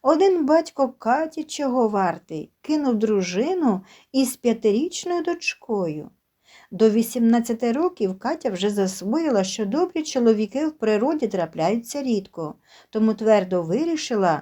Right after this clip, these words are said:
що всього у житті досягне сама. Катя влаштувалася у мережевий магазин. Начальство нею було задоволене. На роботу приходить рано, коли треба, затримується, романів не крутить,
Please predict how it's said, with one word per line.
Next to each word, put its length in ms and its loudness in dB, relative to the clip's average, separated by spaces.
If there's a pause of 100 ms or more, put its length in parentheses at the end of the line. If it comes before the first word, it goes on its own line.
(120)
що 300 -2
всього 680 -2
у 20 -2
житті 640 -4 (340)
досягне 560 -2
сама. 460 -6 (840)
Катя 300 0
влаштувалася 1120 0
у 100 0
мережевий 800 0
магазин. 680 -2 (680)
Начальство 600 -2
нею 300 0
було 280 0
задоволене. 840 -2 (440)
На 100 2
роботу 340 2
приходить 520 -4
рано, 600 -4
коли 180 0
треба, 340 0
затримується, 920 -2
романів 420 2
не 160 0
крутить, 540 -2